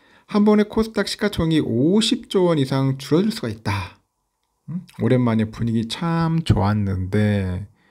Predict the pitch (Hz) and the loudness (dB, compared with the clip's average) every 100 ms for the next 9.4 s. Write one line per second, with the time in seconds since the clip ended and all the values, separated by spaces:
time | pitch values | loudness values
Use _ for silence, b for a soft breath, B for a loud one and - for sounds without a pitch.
0 | b b b b _ 131 135 - 147 180 | b b b b _ -6 -2 2 2 2
1 | 180 - 165 170 - 139 143 - 123 147 | -2 -2 -2 -2 0 0 -2 -4 -2 0
2 | 120 104 101 190 190 180 151 113 - 110 | 0 -2 -2 -2 0 0 0 0 -2 -2
3 | 101 113 104 92 110 107 104 90 98 139 | 0 0 -2 -4 -4 -2 -2 -4 -4 -4
4 | 113 - - 92 92 139 226 226 B B | -4 -6 -6 -6 -2 -2 -2 -4 B B
5 | B B B - 156 226 226 208 - 196 | B B B -12 -2 -2 2 0 2 -2
6 | 196 240 226 220 226 220 - 160 160 - | 0 0 4 4 2 0 4 4 6 4
7 | 220 220 - 190 185 180 - - 127 139 | 4 0 -4 0 0 0 2 2 4 2
8 | 127 107 131 120 151 156 - 92 104 131 | 2 0 0 -2 -4 -8 -6 -8 -4 -4
9 | 107 90 120 | -4 -4 -2